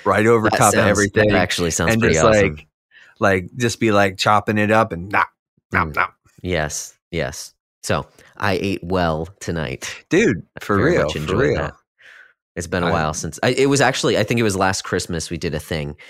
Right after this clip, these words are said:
Speaker 2: uh, with the family and, and we brought stuff and I made broccoli and cheese soup.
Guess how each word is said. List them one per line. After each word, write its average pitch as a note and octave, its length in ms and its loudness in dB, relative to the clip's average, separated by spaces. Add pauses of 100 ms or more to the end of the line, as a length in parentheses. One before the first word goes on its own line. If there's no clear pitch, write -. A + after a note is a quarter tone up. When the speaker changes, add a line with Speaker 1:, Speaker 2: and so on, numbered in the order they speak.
(220)
Speaker 2:
uh, D#2+ 200 -2
with E2 140 -6
the F2 60 -4
family D#2 640 -6
and, D2 420 -6
and D#2+ 140 -8
we D2+ 80 -4
brought C#2+ 320 -4
stuff - 400 -10
and D#2 100 -6
I D2+ 80 -4
made C#2+ 220 -6
broccoli D2 320 -6
and C2+ 80 -12
cheese C#2 200 -10
soup. - 200 -10